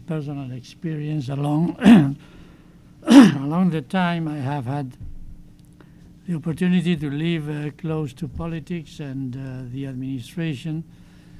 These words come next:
uh, particularly, uh, with regard to, to the fight against, uh, terror and, um, and also to enhance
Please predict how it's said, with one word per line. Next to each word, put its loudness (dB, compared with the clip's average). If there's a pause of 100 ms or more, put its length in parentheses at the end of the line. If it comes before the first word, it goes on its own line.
(280)
uh, -18
particularly, -2
uh, -8
with -8
regard -8
to, -8 (1120)
to -12
the -10
fight -4
against, -8
uh, -8
terror -6 (1120)
and, -4
um, -6 (100)
and -6
also -8 (160)
to -6
enhance -6